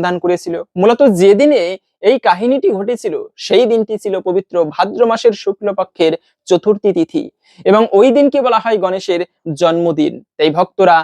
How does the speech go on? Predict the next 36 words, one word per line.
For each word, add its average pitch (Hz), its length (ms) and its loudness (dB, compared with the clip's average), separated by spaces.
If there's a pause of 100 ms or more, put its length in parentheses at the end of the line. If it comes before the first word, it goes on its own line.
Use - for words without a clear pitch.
(240)
এই 214 120 4
যে 254 120 2
হাজার 196 420 2
হাজার 233 320 0
লক্ষ 208 280 0
লক্ষ 247 280 -6
ভক্তবৃন্দ 185 640 -2
ভারতবর্ষে, 160 680 0 (280)
তারা 156 160 2
বিশেষ 165 320 2
করে 208 180 4
কিন্তু 185 280 -2 (340)
এই 196 140 4
গণেশের 190 520 2
পুজো 254 300 0
করে, 240 200 4 (360)
গণেশের, 185 460 0
আহ, 175 260 -2
সেই 180 240 2
ধ্যান 160 400 -2
করে 185 200 0
পুজো 180 300 0
করে 175 240 0 (320)
এবং 180 200 2
তার 196 200 4
উদ্দেশ্যে 226 480 -2 (180)
বলা 165 220 2
হয়েছে 208 280 0
এই 202 60 0
গণেশ 180 360 0
হচ্ছে 175 260 -4 (280)
সিদ্ধিদাতা। 156 720 -2 (400)
এবং 240 240 4
সমস্ত 262 440 -4
দেবদেবীর 208 600 0
পূর্বে 214 320 2